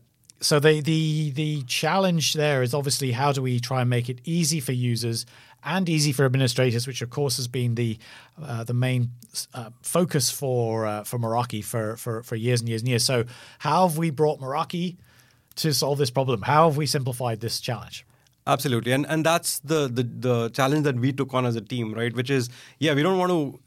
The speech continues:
Speaker 2: necessarily just bring out a solution to be in the space because others have a solution.
Speaker 1: Mm-hmm.
Speaker 2: We want to, if we want to bring out a solution, it needs to solve the fundamental complexity that exists out there.
Speaker 1: Right.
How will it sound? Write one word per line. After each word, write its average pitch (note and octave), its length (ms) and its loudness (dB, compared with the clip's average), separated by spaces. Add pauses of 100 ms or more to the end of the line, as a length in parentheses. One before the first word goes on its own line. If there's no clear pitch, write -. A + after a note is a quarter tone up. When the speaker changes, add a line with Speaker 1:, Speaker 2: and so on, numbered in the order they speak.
Speaker 2:
necessarily D3 500 -2
just C3 240 -2
bring C#3 220 2
out D3 120 2
a D3 60 -2
solution C3 880 -2 (140)
to A#2+ 80 -4
be G#2+ 260 -2
in D3 80 4
the D3 100 2
space C#3 560 -4
because B2+ 200 -4
others C3 300 2
have D3 200 -2
a D#3+ 60 -6
solution. F3+ 460 -4
Speaker 1:
Mm-hmm. A#2+ 380 -6
Speaker 2:
We D3 120 0
want E3 180 2
to, E3 220 0
if E3+ 100 -6
we A3 80 0
want F3+ 160 0
to F3 60 0
bring D3 200 -2
out C#3+ 140 0
a C#3+ 60 -4
solution, C#3 340 -4
it B2+ 160 -4
needs C#3 220 -2
to C#3+ 80 -8
solve C3 320 -2
the B2 60 -8
fundamental C3 420 -2
complexity A#2+ 640 -6
that A#2 160 -2
exists A2 320 -8
out A2+ 240 -8
there. A#2 240 -14 (180)
Speaker 1:
Right. A2+ 100 -12